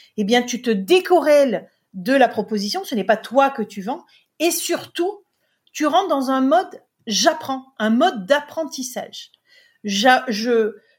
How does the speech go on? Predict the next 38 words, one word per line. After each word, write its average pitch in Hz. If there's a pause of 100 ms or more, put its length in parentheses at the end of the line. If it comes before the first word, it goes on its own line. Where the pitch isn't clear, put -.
j'ai, 196 (360)
ça -
s'est 247
mal, 220
ça 247
s'est 233
pas 277
passé 285
comme 202
je 190
voulais, 202 (460)
eh 226
bien, 262
je 254
vais 262
apprendre 277
à 196
faire 185
mieux, 208 (260)
je 214
vais 214
progresser, 220
et 320
pour -
ça, 311
j'ai 285
besoin 247
de 202
mon 233
prospect, 220 (280)
et 208
mon 285
prospect 262
va 320
me 202
dire 233
comment 320
faire, 254